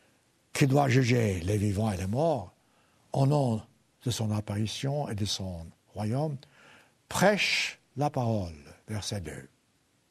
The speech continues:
On peut prêcher la parole si nous sommes ministres, mettons, en par-, en parlant,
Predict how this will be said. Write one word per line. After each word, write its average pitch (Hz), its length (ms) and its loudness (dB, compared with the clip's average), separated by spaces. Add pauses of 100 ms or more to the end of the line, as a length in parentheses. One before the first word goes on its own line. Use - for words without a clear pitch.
(480)
On - 80 -2
peut 196 140 2
prêcher 185 320 2
la 170 100 4
parole 160 400 2 (720)
si - 220 0
nous 120 80 2
sommes 107 220 -4
ministres, 123 500 0
mettons, 135 420 -4 (1200)
en 90 200 -8
par-, - 580 -6
en - 100 -12
parlant, 160 480 0